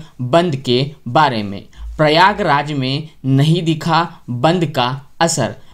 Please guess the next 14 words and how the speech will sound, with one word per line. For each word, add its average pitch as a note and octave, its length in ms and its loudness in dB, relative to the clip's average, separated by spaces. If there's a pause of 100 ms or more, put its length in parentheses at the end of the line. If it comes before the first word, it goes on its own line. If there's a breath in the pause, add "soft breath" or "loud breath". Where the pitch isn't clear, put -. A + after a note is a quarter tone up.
विरोध E3+ 400 2
प्रदर्शन D#3+ 500 0
के F#3+ 140 0
दौरान D#3+ 420 2 (260 loud breath)
चार F3 280 4
सौ G3+ 200 -2
लोग D3 300 0
हुए C3+ 320 2 (260 loud breath)
गिरफ्तार। C#3+ 760 0 (400 soft breath)
एडीजी A3+ 480 4
प्रेम A3 320 2
प्रकाश E3+ 400 0
के D#3+ 140 -6
मुताबिक F#3+ 600 0